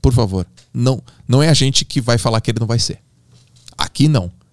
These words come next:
Porque o moleque de oito anos, isso é essência, entendeu, cara?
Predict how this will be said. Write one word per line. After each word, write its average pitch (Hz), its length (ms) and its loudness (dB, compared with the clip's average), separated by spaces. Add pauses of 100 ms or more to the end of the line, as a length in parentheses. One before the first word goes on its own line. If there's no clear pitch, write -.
(360)
Porque - 180 4
o 123 40 4
moleque 117 500 0
de 127 200 2
oito 123 320 4
anos, 120 240 -2 (360)
isso 170 200 2
é - 20 4
essência, 113 380 2
entendeu, 101 300 -2
cara? 71 220 -10